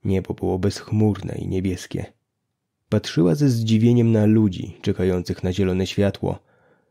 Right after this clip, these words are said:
Nie rozumiała, dlaczego podchodzili na sam skraj chodnika, chociaż z tyłu mieli wystarczająco dużo miejsca, by stać bezpiecznie. Niektórzy nie patrzyli nawet na nadjeżdżające samochody,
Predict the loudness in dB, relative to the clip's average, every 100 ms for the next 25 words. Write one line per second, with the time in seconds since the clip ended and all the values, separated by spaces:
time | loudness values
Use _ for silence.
0 | _ 2 4 4 4 4 2 2 2 0
1 | 0 -2 -2 -2 -4 0 2 4 4 2
2 | 2 0 0 -2 -2 0 0 0 2 4
3 | 2 2 -2 -2 -10 -20 -20 -2 0 2
4 | -2 -4 0 2 4 2 2 0 0 -2
5 | -2 0 0 0 -2 -2 2 4 4 2
6 | 0 -4 -4 -2 -4 -2 0 0 0 0
7 | -2 -2 -8 -10 _ _ _ _ _ -2
8 | -2 2 2 2 2 -2 0 2 2 2
9 | 0 0 2 2 2 0 2 2 2 -2
10 | 0 0 2 2 2 2